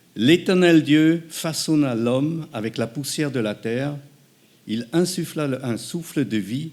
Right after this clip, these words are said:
dans ses narines, et l'homme devint un être vivant. » Les textes nous montrent le soin que Dieu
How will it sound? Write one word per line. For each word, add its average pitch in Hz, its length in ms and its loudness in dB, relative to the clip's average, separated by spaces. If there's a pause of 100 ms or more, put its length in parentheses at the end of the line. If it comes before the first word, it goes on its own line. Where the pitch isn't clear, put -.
dans 104 160 -6
ses 107 200 -6
narines, 113 640 -4 (800)
et 101 100 -6
l'homme 120 540 -2 (160)
devint 107 480 -4 (500)
un 98 200 -6
être 98 340 -10 (440)
vivant. » 95 480 -12 (3000)
Les 117 120 -6
textes 165 300 -8
nous 120 80 -4
montrent 104 460 -6 (720)
le 107 180 -2
soin 160 400 -4 (140)
que 107 80 -4
Dieu 104 360 -6